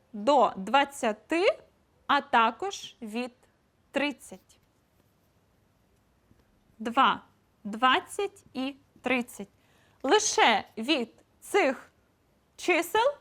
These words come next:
ми можемо утворити збірні числівники. Запам'ятайте, що збірні числівники вживаються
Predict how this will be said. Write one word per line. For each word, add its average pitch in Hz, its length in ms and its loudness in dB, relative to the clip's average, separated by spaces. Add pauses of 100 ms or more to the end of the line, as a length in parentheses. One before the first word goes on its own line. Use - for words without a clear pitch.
ми 294 140 -2
можемо 277 640 0
утворити 220 720 -2 (340)
збірні 262 760 -2
числівники. 208 840 -8 (640)
Запам'ятайте, 466 1080 0
що - 480 0 (200)
збірні 330 560 0
числівники 254 960 -2 (160)
вживаються 359 920 0